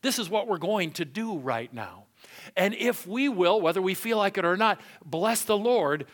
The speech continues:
look at the way God will use that celebration of his goodness in order to change our perspective and bring joy into our life.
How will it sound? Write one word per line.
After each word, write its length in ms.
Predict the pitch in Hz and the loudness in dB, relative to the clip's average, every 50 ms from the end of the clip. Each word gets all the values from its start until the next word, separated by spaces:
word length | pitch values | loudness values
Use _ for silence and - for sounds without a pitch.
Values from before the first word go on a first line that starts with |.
| - - | -16 -12
look 300 | 143 151 175 240 247 - | -6 -2 0 0 0 0
at 100 | 285 - | 0 0
the 80 | 285 | 0
way 240 | 269 226 220 226 220 | -2 0 0 -2 -2
God 380 | 202 165 143 - 190 202 233 190 | -4 -4 -8 -4 -2 -2 -2 0
will 200 | 185 175 165 156 | 0 -2 -2 -2
use 560 | 151 143 175 226 262 269 262 214 165 127 110 | -4 -4 -4 -4 -2 -2 -2 -2 -2 -4 -2
that 260 | 117 131 127 143 - - | -2 -2 -2 -2 -2 -2
celebration 1040 | - - - - - 247 220 254 294 285 202 220 240 247 254 269 - - - 165 180 | -2 -2 0 2 2 2 2 2 2 0 2 2 2 2 2 2 0 -2 -4 -2 -2
of 180 | 160 160 156 | 0 -2 -2
his 300 | - - 240 247 254 240 | -2 -2 -2 0 0 -2
goodness 680 | 214 180 180 233 269 269 196 143 127 135 165 - - - - - - - - - - | -6 -4 0 0 0 0 0 -2 -4 -4 -4 -4 -6 -8 -12 -18 -20 -20 -20 -12 -6
in 140 | - 208 196 | -2 0 2
order 260 | 208 208 202 196 185 | 2 2 2 2 0
to 180 | 165 - - 156 | -2 -4 -8 -10
change 540 | - - - - 262 262 277 269 240 196 - | -8 -6 -6 -4 -2 0 0 0 -2 -2 -4
our 200 | 156 160 165 165 | -2 -2 -2 -2
perspective 600 | - 175 160 - - - 202 196 - - 147 135 | -2 -4 -8 -6 -2 -2 -2 -2 -2 -4 -4 -4
and 160 | 139 135 135 | -4 -6 -6
bring 220 | 139 143 143 143 | -6 -6 -6 -8
joy 380 | 127 113 123 120 120 113 101 - | -8 -8 -6 -6 -6 -6 -8 -10
into 320 | - 117 110 107 - 110 101 | -14 -14 -14 -14 -14 -14 -16
our 180 | 90 - 85 | -16 -16 -18
life. 460 | 80 - - - - - - - - | -18 -18 -18 -18 -16 -16 -18 -20 -20